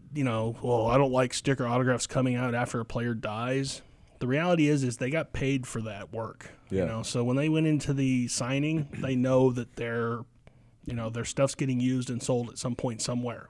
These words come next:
Speaker 1: They know that when they sign. So,
Speaker 2: Yeah.
Speaker 1: you know, I, I think it's kind of a, an interesting debate, but I don't think it carries that much water, at least with me personally.
Speaker 2: Yeah.
Speaker 1: So, you know, he's gonna have, he'll probably have autographs on card in Topps Heritage
Speaker 2: Mm-hmm.
Speaker 1: because that comes out in, like, March.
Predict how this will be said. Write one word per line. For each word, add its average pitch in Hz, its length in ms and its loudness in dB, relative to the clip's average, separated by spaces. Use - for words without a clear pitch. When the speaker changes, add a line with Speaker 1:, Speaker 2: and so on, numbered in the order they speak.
Speaker 1:
They 123 140 -2
know 139 180 2
that 127 160 0
when 127 120 -4
they 120 100 -4
sign. - 360 -12
So, 123 360 2
Speaker 2:
Yeah. - 80 0
Speaker 1:
you 143 100 8
know, 131 180 6
I, 139 280 4
I 151 80 2
think 165 160 4
it's 143 120 0
kind 156 160 6
of 135 100 8
a, 120 220 4
an 147 100 -4
interesting 165 600 4
debate, 147 400 4
but 127 100 0
I 123 80 4
don't 127 160 2
think 120 140 -4
it 120 100 -10
carries 123 340 -2
that 117 100 -4
much 113 160 -8
water, 107 340 -4
at 110 80 -4
least 110 160 -6
with 113 160 -6
me 120 80 -2
personally. 110 720 -8
Speaker 2:
Yeah. 98 180 4
Speaker 1:
So, 120 340 -2
you 156 160 0
know, 143 100 4
he's 151 180 4
gonna 175 180 10
have, 147 200 8
he'll 180 140 6
probably 185 260 10
have 180 140 10
autographs 156 480 8
on 139 220 4
card 139 280 8
in 127 80 2
Topps - 280 0
Heritage 143 440 2
Speaker 2:
Mm-hmm. 156 80 -4
Speaker 1:
because 120 260 0
that 123 140 -2
comes 123 220 0
out 120 180 -2
in, 117 60 -8
like, 117 180 -8
March. 120 540 -2